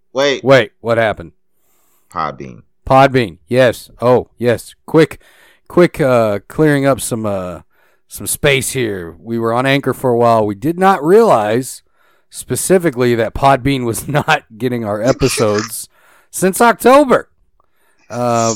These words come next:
Speaker 2: but we were pushing Anchor, so everybody kind of just moved over there.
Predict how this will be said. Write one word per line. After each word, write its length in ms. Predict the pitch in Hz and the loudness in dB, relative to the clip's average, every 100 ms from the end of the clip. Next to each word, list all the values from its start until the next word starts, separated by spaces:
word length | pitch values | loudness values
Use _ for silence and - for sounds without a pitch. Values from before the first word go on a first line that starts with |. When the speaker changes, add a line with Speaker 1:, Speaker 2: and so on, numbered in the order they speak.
| 107 | -4
Speaker 2:
but 120 | - 131 | -4 0
we 120 | 139 | 2
were 80 | 135 | 2
pushing 360 | 165 156 139 | 0 -2 -2
Anchor, 320 | 131 147 110 | -2 -2 -6
so 200 | 107 - | -8 -4
everybody 400 | 104 104 101 95 | -4 -4 -4 -6
kind 180 | 92 110 | -6 -8
of 140 | 90 85 | -8 -10
just 200 | 104 - | -12 -8
moved 260 | 101 104 | -10 -6
over 220 | 104 101 | -6 -6
there. 160 | 87 85 | -10 -14